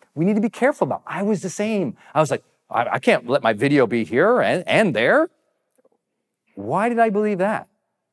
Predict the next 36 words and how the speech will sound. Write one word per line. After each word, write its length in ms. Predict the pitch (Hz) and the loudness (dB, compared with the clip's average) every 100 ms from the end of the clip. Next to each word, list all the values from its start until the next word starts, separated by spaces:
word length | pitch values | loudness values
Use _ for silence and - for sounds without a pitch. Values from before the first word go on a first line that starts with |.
| _ _ _ - | _ _ _ -10
Because 360 | 160 156 165 | -8 -4 -2
I 40 | 156 | -2
was 160 | 147 | -2
stuck 320 | - - 165 160 | -4 -2 0 -2
into 280 | 160 165 | -4 -4
how 180 | 131 139 | -4 -4
the 80 | 139 | -4
world 300 | 131 196 233 | 0 2 2
was 120 | 135 | 2
operating, 300 | 120 104 98 | 0 0 -6
C 220 | 98 151 | -8 -6
one. 240 | 135 190 - _ _ _ | -4 -4 -6 _ _ _
But 140 | 156 156 | 0 2
remember, 500 | 165 240 196 120 - _ _ - | 4 4 4 2 -2 _ _ -12
C 240 | - 226 | -2 2
one, 500 | 233 254 170 156 160 _ _ _ | 4 4 2 -2 -8 _ _ _
it's 240 | - 160 - - | -2 -2 -2 -6
every 360 | 196 214 233 | -2 -2 0
industry 400 | 220 220 - 180 | 0 0 -2 -2
that 100 | 156 | -2
has 80 | 139 | -2
been 140 | 156 | -4
disrupted 600 | 143 - 220 - 107 92 | -6 -2 -4 -4 -12 -10
because 220 | 101 135 160 | -8 -4 0
they 140 | 160 | 0
weren't 180 | 185 185 _ | 0 -4 _
into 160 | 160 139 | -4 -4
C 180 | - 165 | -6 -6
two. 220 | 233 - - | -4 -6 -6
Let 60 | |
me 80 | 165 | -2
give 80 | 175 | 0
you 0 | |
another 160 | 175 160 | 0 0
example. 400 | 175 190 123 - _ _ | 0 -2 -4 -8 _ _
Major 640 | 120 143 170 180 147 165 | -4 2 4 4 4 2